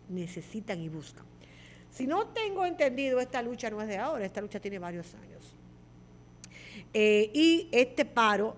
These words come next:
en las labores de, del sector no es la primera. En el, las gestiones pasadas, los gobiernos del P L D, el Colegio Médico paralizó los servicios en las instituciones públicas y privadas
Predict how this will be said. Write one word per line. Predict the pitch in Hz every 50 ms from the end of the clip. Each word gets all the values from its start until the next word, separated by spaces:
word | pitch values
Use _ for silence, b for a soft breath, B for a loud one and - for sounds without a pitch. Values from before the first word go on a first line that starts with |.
| - -
en | 190 185 185
las | 190 175
labores | 180 170 170 190 214 233 226 233 - B B B B - - - 160 151
de, | 202 196 190 185 185 175 175 175 170 170 165 165 160 160 - -
del | 175 180 202 196
sector | 196 - 180 - - - 202 175 165 180 - B B B B B B -
no | 185 185 202 208 202 196
es | 190 190 185 - - -
la | - 185 175 170 170
primera. | - 160 151 151 156 151 143 143 139 135 - - - - - - - - -
En | 165 160 151 151 151 151 151 151 151
el, | 151 151 151 151 151 151
las | 151 147 139
gestiones | 143 151 - - 180 190 208 196
pasadas, | - - 180 156 - - 190 190 190 185
los | 175 165 160
gobiernos | 165 160 170 190 185
del | 185 190
P | 185 196
L | 185 170 165
D, | 156 170 170 170 B B B B B B B -
el | 175 170 160
Colegio | - 180 175 175 180 202
Médico | 190 190 185 185 - 196 175
paralizó | - 180 170 170 165 143 - 185
los | 190 196 185
servicios | 190 170 156 185 185 185 196 190 180 - B B B B B B B - -
en | 185 180
las | 185 170
instituciones | 160 151 - 160 147 - 180 185 175 - - - - - -
públicas | 202 202 196 180 - 190 175
y | 180
privadas | 175 170 170 165 170 170 170 170 - -